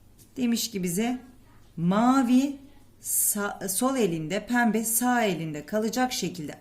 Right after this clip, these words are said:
ama maviyi üste getirdi. Çünkü yuvarlağımız mavi. Mesela diğerlerinde pembeydi yuvarlağımız, değil mi? Daha anlaşılır olsun diye gösteriyorum.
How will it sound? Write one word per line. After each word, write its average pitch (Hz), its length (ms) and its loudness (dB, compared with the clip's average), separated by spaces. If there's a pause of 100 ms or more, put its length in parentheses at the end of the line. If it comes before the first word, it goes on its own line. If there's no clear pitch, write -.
ama 226 480 0 (1200)
maviyi 202 600 2
üste 220 280 2
getirdi. 170 400 -4
Çünkü 208 240 0
yuvarlağımız 175 1000 0 (200)
mavi. 165 400 -2 (440)
Mesela 180 300 -6
diğerlerinde 190 580 0
pembeydi 190 520 2
yuvarlağımız, 147 680 -8
değil 302 120 -4
mi? 139 220 -4 (120)
Daha 165 240 -4 (120)
anlaşılır 165 500 -8
olsun 151 440 -10
diye 143 160 -10
gösteriyorum. 147 680 -12